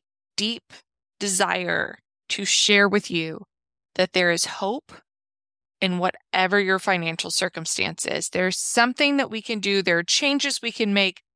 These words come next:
You are not stuck. If anyone comes to you and says you were stuck and you have no hope and it's going to be like this forever, they are liars,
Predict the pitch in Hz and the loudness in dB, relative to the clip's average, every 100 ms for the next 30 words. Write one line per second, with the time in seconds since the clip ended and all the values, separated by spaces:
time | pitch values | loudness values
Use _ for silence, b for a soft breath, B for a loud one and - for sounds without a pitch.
0 | _ _ 170 202 381 381 - 285 269 254 | _ _ -8 0 0 2 2 4 4 2
1 | - - - 202 - - - _ _ _ | 0 -2 -4 -4 -6 -8 -20 _ _ _
2 | _ _ _ _ _ _ _ _ - 214 | _ _ _ _ _ _ _ _ 0 2
3 | - 311 370 403 370 320 294 - 254 240 | 4 4 4 2 2 -2 -2 -4 -4 -6
4 | 226 208 190 202 185 - - 262 - 233 | -2 -4 -4 -6 -6 -4 0 2 0 -2
5 | 214 208 214 175 180 247 294 - 247 - | -6 -4 -6 -6 0 2 2 0 -2 0
6 | 196 185 - - - 269 294 277 262 240 | -4 -4 -6 -12 -2 2 2 2 2 0
7 | 226 220 - 196 190 185 185 _ _ _ | -2 -4 -4 -6 -4 -6 -6 _ _ _
8 | _ _ _ - 196 294 269 196 190 175 | _ _ _ 0 4 4 6 4 4 2
9 | 208 - - | 0 -6 -8